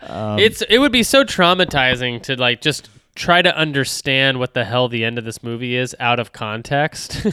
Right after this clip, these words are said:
Speaker 2: <laughs>
Speaker 1: Right.
Speaker 2: But
Speaker 1: Um,
Speaker 2: yeah, um, no, so yeah, she's cutting her own head off with a piano wire, very disturbingly. Um, and it's around this time that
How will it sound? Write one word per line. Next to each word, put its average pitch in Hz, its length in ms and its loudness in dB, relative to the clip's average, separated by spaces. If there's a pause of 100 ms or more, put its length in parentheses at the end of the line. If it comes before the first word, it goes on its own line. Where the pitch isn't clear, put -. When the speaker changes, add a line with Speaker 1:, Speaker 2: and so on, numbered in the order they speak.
(100)
Speaker 2:
<laughs> 233 220 -10
Speaker 1:
Right. 117 360 4 (840)
Speaker 2:
But 131 300 2
Speaker 1:
Um, 139 40 -4
Speaker 2:
yeah, 147 720 4
um, 147 300 -4
no, 165 240 2
so 156 220 0
yeah, 147 200 2
she's 165 240 -2
cutting 202 320 2
her 190 140 2
own 170 140 2
head 151 220 2
off 139 200 4
with 139 100 -6
a 135 60 -6
piano 135 400 -2
wire, 120 800 0 (160)
very 147 320 0
disturbingly. 131 1120 -4 (120)
Um, 113 500 -8 (680)
and 151 460 2
it's 151 200 -8
around 180 260 0
this 208 200 -6
time 175 460 0
that 139 440 0